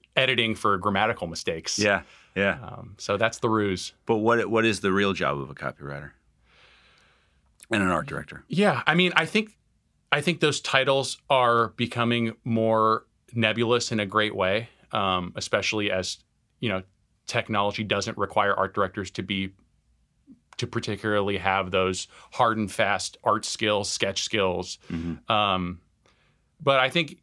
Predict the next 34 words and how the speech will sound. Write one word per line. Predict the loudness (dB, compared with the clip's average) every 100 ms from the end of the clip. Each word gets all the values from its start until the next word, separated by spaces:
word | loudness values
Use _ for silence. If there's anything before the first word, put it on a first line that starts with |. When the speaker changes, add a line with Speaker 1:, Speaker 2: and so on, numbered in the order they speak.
| _
Speaker 1:
so | 0 4
I | 4
think | 4 0 4
those | 2 4
definitions | 2 2 2 0 -2
can | -2 -4
change | 0 -2 -2
depending | -2 0 0
on | 0 2
what | 0 0
you | -2
bring | 0 -2
to | 0 -4
a |
partnership. | 0 0 0 -4 -2 -2
But, | 0 0 0
you | 0
know, | 2
I | 2
think | 0 -4 -8 _ -12 -2
as | 2
a | 4
writer, | 4 4 2 0
you |
know, | -2
first | 2 0 0
and | -2
foremost, | 0 2 2 2 0 -4 -12 -20 _ _ _ _ _ _ _ _
um, | -2 0 0 -2 -10 _ _
I'm | 0 0
a |
huge | 2 0
fan | 2 0
of | 0 -2 -6